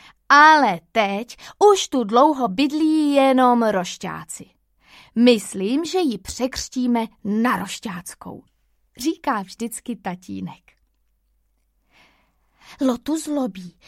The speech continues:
že není velká jako Jonáš a já. My dva s Jonášem můžeme až na náměstí úplně sami, ale Lota ne.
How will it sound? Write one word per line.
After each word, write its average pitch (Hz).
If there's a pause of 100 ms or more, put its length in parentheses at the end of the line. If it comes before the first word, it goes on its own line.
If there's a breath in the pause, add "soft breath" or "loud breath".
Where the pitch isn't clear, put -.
že 254
není 254
velká 240
jako 247
Jonáš 226
a 240
já. 190 (760 loud breath)
My 247
dva 196
s -
Jonášem 226 (260 loud breath)
můžeme 294
až 370 (140)
na 370
náměstí 262 (100)
úplně 403
sami, 214 (320 loud breath)
ale 254
Lota 254
ne. 214